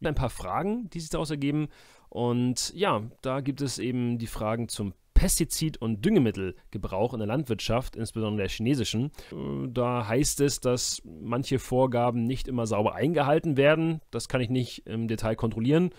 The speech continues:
Ähm, was aber schon öfter zu sehen ist und auch zu lesen ist, dass das Methylbromid eine Rolle spielt. Das ist eine Begasung, die eben,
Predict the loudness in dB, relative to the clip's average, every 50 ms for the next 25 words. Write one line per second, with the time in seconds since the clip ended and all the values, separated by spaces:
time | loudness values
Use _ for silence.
0 | -14 -20 -20 -20 -20 -20 -16 -8 -6 -4 -2 0 0 0 2 2 4 4 6 6
1 | 6 6 6 6 4 0 -2 -8 -10 -6 0 0 2 2 2 0 -2 -2 -2 -2
2 | -2 0 -2 0 2 2 2 2 0 -2 -4 -6 -8 -10 -10 -10 -8 -8 -10 -12
3 | -12 -18 -20 -12 -8 -4 0 2 2 4 4 2 0 0 -2 -4 -8 -10 -16 -20
4 | -20 -12 -8 -6 -6 -4 -2 -2 -4 -4 -4 -8 -12 -16 _ _ _ -6 -2 -2
5 | -2 -2 -2 -2 2 4 6 6 6 6 4 -2 _ -20 -20 -20 -20 -18 -2 0
6 | 2 4 4 6 8 8 8 8 8 4 -2 -6 -8 -12 -20 -20 -20 _ _ _
7 | -10 -4 -2 0 2 2 2 6 6 8 8 6 4 0 -6 -8 -8 -8 -8 -10
8 | -8 -8 -6 -6 -6 -8 -6 -6 -6 -4 -2 -2 -4 -4 -8 -12 -20 -20 -20 -20
9 | -6 -4 -4 -2 -2 -2 0 0 2 4 4 4 4 4 4 4 4 2 0 -4
10 | -8 -14 -20 -20 -20 -16 -14 -8 -4 -4 -2 0 2 2 2 2 2 0 0 0
11 | 0 0 -2 -4